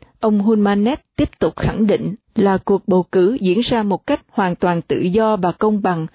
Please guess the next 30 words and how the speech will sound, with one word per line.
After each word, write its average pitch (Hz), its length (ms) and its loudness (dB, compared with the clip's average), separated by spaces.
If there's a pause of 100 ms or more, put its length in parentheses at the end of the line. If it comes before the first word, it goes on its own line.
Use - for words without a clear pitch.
(220)
đồng 170 260 0
thời 175 280 0
cam 214 280 -2
kết 269 340 -4
thực - 180 -4
hiện 175 240 -4
các 254 280 -6
chính 262 140 0
sách - 320 -2
của 185 140 0
Đảng 208 280 0
Nhân 208 220 2
dân 190 220 0
Campuchia, 202 680 0 (340)
bảo 190 180 0
đảm 190 280 0
hòa 233 200 0
bình, 165 300 0 (280)
tăng 208 180 2
trưởng 170 200 -2
kinh 202 260 0 (100)
tế, 220 260 2 (280)
xây 214 260 0
dựng 160 240 -2
cơ 214 220 2
sở - 200 0
hạ 208 200 -2
tầng 165 280 -2
tốt 254 240 -2
hơn 226 300 2